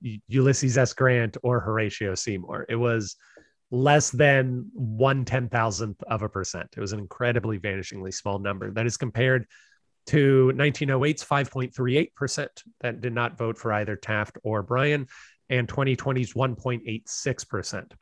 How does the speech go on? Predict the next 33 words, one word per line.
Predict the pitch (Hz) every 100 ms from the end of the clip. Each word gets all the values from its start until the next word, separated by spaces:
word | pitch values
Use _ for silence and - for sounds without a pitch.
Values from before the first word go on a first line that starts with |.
| _ _
that | 117 110 85
did | 104
not | 98 90
vote | 87 95
for | - 90
either | 90 85
Biden | 87 87 90
or | 104 92
Trump. | - 87 76 - _ - _ -
The | 127
election | 131 143 143
with | 135 131
the | 127 131
most | 127 175 226 -
third-party | 127 104 104 104
votes | 101 120 - - - _ -
is | 127 113 120
the | 123
election | 123 123 123
of | 113
nineteen | 127 - 131 113
twelve, | - 151 151 123
with | 117 123
thirty-four | - 135 127 - - 123 113
point | - 107 104
nine | 101 104 101
percent | - 101 - 90 -
of | 95
votes | 95 90
going | - 98 95
to | - 98
third | - 85 76
parties. | - 85 - -